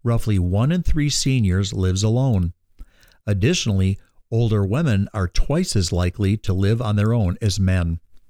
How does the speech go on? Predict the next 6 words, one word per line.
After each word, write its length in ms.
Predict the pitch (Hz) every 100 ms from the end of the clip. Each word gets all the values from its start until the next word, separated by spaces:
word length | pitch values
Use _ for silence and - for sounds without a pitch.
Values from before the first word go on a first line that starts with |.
| _ _ _ _ - -
Even 320 | 113 107 98
more 240 | 92 139 131
alarming, 580 | 95 92 90 101 117 - _ -
nearly 260 | 101 87
fifty 440 | - - 151 - 180
percent 580 | 190 160 131 107 107